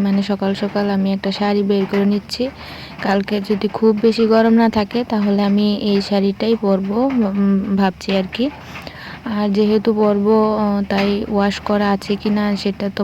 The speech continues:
মনে নেই, তাই ভাবলাম একটু সব কিছু ওয়াশ করে নিই। উম, কালকে তো সব কিছু ধোয়া পড়তে হবে, আহ, তাই আর কি কিছু কাপড় চোপড় এখন সকাল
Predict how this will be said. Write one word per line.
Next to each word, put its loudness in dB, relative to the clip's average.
মনে 2
নেই, 0
তাই -2
ভাবলাম 0
একটু -4
সব 2
কিছু -2
ওয়াশ 2
করে 2
নিই। 4
উম, 2
কালকে 0
তো 2
সব 2
কিছু -2
ধোয়া 2
পড়তে -2
হবে, 0
আহ, -4
তাই 0
আর -2
কি -2
কিছু -2
কাপড় -2
চোপড় 0
এখন 0
সকাল 0